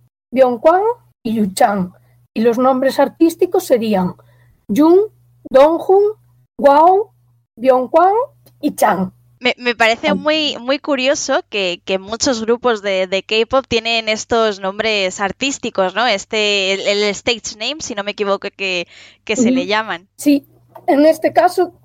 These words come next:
Speaker 1: hay dos que no tienen stage name como tal y realmente otros dos es parte de su nombre como tal. Porque, por ejemplo, Donghun y Byungkwan tienen el mismo nombre. Sí que es verdad que al principio, cuando debutaron,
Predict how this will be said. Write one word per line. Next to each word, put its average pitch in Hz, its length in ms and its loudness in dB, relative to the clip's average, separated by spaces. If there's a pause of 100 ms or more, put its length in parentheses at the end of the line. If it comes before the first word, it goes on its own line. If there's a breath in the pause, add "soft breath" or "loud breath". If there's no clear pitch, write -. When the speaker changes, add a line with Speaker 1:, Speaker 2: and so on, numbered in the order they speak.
(120)
Speaker 1:
hay 277 400 2 (200)
dos 330 640 2 (120)
que 494 120 4
no 262 320 0
tienen 240 500 0
stage 247 540 -2
name 269 260 0
como 254 300 0
tal 302 340 2
y 277 120 -4
realmente 247 680 2 (420 soft breath)
otros 277 360 0
dos 302 420 4
es 262 260 2 (120)
parte 254 260 2
de 240 160 4
su 240 140 -6
nombre 226 340 2
como 214 300 0
tal. 214 260 -2 (140)
Porque, 262 240 2
por 254 120 2
ejemplo, 233 440 0
Donghun 233 520 2 (380 loud breath)
y 220 80 -6
Byungkwan 269 600 2 (180)
tienen 269 260 4
el 262 80 2
mismo 240 380 0
nombre. 220 460 2 (280 soft breath)
Sí 294 160 -2
que 359 80 0
es 302 80 0
verdad 320 240 2
que 311 80 0
al 294 100 0
principio, 294 520 0
cuando 233 320 2
debutaron, 277 720 2